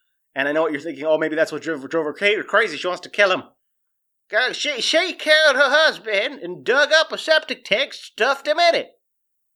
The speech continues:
Oh, that woman's crazy. No, I think because he's a sexaholic and they admit that, they use specifically that term, uh, I think he, he's bipolar.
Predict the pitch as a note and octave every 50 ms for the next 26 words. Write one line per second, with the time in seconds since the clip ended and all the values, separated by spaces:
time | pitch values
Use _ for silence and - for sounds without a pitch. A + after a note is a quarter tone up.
0 | _ _ _ _ _ _ _ _ _ _ _ _ _ _ - - - D#4+ - -
1 | D#4 E4+ D#4+ D4+ D#4+ E4+ D#4+ D#4 C4 - - D#4 D4 E4+ F#4+ F4+ D4 D#4 A3 -
2 | _ _ _ _ _ _ _ _ _ _ _ _ _ _ _ _ _ _ _ _
3 | _ _ _ _ _ _ _ _ _ _ _ _ _ _ _ _ _ _ _ _
4 | _ _ _ _ _ _ - E3+ F3+ D3+ B2+ A#2+ D3 G3+ - - B3+ A#3+ G#3 -
5 | - _ _ _ _ D#3 - - - A3+ A3+ F#3+ G#3 F3+ C#3+ C#3 - - E3+ D#3
6 | - D3+ B2+ C3+ D3 D#3+ F#3+ F#3+ - E3+ C#3 C3+ C3 B2 B2+ B2 A#2 A#2 B2+ C3+
7 | - - A3+ - - - _ _ _ _ _ _ _ _ _ _ _ _ _ _
8 | _ D3 C#3+ D#3 D#3 E3+ F3+ F3 - - - - C#3 - E3+ D#3 D3+ D3 C#3+ C3+
9 | C3 C3 C#3 - - - - C#3+ D#3 F3 G3+ - _ _ _ _ _ _ _ _
10 | _ _ _ _ _ _ _ _ - _ - B2 B2 A#2+ A#2+ - C#3 D3 C3+ C#3+
11 | C#3+ A#2+ B2 A#2+ A2+ B2 B2 B2 B2 A2+ G2+ - A2+ A2 - - B2 B2 A#2 A#2
12 | A#2 _